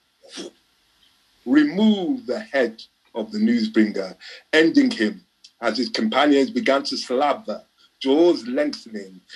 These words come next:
and limbs twisting while they changed into ravening hyenas and launched themselves at Ashe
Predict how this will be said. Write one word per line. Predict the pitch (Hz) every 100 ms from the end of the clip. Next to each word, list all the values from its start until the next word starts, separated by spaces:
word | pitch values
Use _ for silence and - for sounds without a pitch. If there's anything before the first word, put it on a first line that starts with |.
| - -
and | 117 110
limbs | 135 160 147 113
twisting | - 151 170 - - 214 - _ - -
while | 123 120 117
they | 113
changed | 110 - 131 135 113 113
into | 110 107
ravening | 110 117 151 127 120 113 107 -
hyenas | 110 104 117 120 107 - _ - - - - _
and | 110 107 123
launched | 165 160
themselves | 147 131 110 123 117 113 110 - _ -
at | 113 -
Ashe | 120 104 - 147 147 151